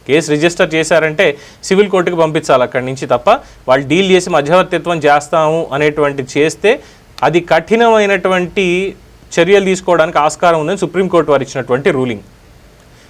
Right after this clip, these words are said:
కానీ అది మనకి, మనం ఎప్పుడు పెడచెవినే పెడతాం కదా. రాష్ట్రంలో అధికారం ఉన్నటువంటి వాళ్ళు, అధికారంలో ఉన్న వాళ్ళని చూసుకునేటువంటి వాళ్ళు ఎవరైతే ఉంటారో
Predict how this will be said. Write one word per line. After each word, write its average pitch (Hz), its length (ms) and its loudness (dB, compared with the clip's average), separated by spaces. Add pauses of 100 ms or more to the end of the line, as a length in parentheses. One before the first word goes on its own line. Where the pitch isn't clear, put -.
(140)
కానీ 165 160 2
అది 160 160 2
మనకి, 135 640 -4 (180)
మనం 139 160 0
ఎప్పుడు 143 200 -2
పెడచెవినే 151 440 -2
పెడతాం 113 340 -4
కదా. 107 180 -10 (500)
రాష్ట్రంలో 113 460 -4 (960)
అధికారం 156 480 0
ఉన్నటువంటి 139 460 -4
వాళ్ళు, 131 380 0
అధికారంలో 147 560 0
ఉన్న 127 200 -2
వాళ్ళని 151 360 2
చూసుకునేటువంటి 135 540 -6
వాళ్ళు 123 200 0
ఎవరైతే 127 280 0
ఉంటారో 120 380 -4